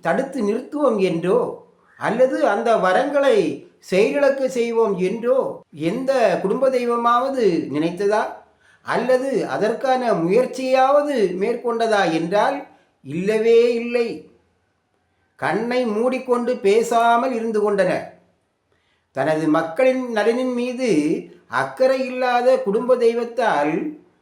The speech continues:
நமக்கு என்ன பலன் ஏற்பட போகின்றது என்று நாம் சிந்திக்க வேண்டும். தன்னையே தியாகம் செய்து கொண்டு சாப்பிடாமல் தூங்காமல் துன்பம்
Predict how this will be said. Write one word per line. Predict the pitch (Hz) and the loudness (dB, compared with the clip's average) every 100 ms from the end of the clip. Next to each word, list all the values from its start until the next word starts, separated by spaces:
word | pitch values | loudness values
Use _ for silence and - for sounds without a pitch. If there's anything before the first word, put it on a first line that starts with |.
| _ _ _ | _ _ _
நமக்கு | 151 202 233 - 269 185 180 | -4 -2 -4 -6 -2 0 2
என்ன | 185 233 262 262 | 0 0 -2 -4
பலன் | 262 190 247 277 | 0 0 2 0
ஏற்பட | 240 254 254 247 | 0 0 0 0
போகின்றது | 226 233 233 233 233 262 185 - - _ _ _ _ | 0 0 0 -2 -2 -2 -4 -6 -14 _ _ _ _
என்று | 220 247 233 208 175 - | -2 -2 2 2 2 -4
நாம் | 214 214 196 - | 0 2 2 -2
சிந்திக்க | - 254 254 240 220 | -8 -6 -6 0 0
வேண்டும். | 214 160 104 - _ _ _ _ _ _ 131 | 0 -2 -6 -10 _ _ _ _ _ _ -6
தன்னையே | 147 175 220 247 247 262 | -2 0 0 0 0 0
தியாகம் | 208 185 233 254 | 0 0 0 -2
செய்து | 247 240 240 | -4 -6 -2
கொண்டு | 233 233 233 190 143 180 - | -2 -2 -2 -2 -2 -4 -8
சாப்பிடாமல் | - 165 226 233 220 208 208 220 | -2 0 -2 0 0 2 0 -2
தூங்காமல் | - 202 247 226 202 185 180 240 - - _ _ _ _ _ _ _ _ _ - | 0 0 2 0 0 0 -2 -4 -10 -20 _ _ _ _ _ _ _ _ _ -4
துன்பம் | 196 262 262 240 | -4 0 0 0